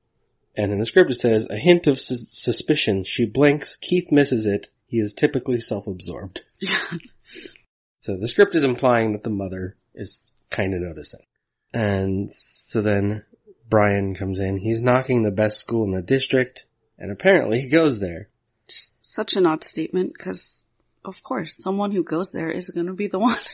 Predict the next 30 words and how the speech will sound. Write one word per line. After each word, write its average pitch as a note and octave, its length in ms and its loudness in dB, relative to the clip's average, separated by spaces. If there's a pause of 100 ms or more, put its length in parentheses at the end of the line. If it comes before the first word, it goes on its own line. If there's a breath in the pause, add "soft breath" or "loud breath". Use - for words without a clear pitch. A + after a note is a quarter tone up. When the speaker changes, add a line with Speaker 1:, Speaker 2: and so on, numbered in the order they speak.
(140)
Speaker 2:
who's - 180 2
going - 380 2
to F3+ 100 2
knock - 360 -6
it. - 160 -10 (320 loud breath)
Speaker 1:
Yeah. C#3 100 6
Speaker 2:
Nobody C4 260 6
outside F#3+ 460 2
is F#3+ 140 -4
really G3 240 -6
gonna G3 180 -2
care F#3+ 400 -4
if - 140 -14
they're F3+ 100 -8
not D#3+ 60 4
Speaker 1:
Right. C#3+ 260 6
Speaker 2:
a - 20 -10
Speaker 1:
Who's F3+ 180 2
Speaker 2:
student. F#3 240 4
Speaker 1:
gonna - 60 -12
care C#3 260 4
if - 180 -10
one B2+ 200 4
Speaker 2:
<laughs> - 0 -
Speaker 1:
high B2 260 2
school A2+ 280 0
is F#2+ 320 -4
doing G#2 320 -2
some, G2 300 -6
is, - 420 -10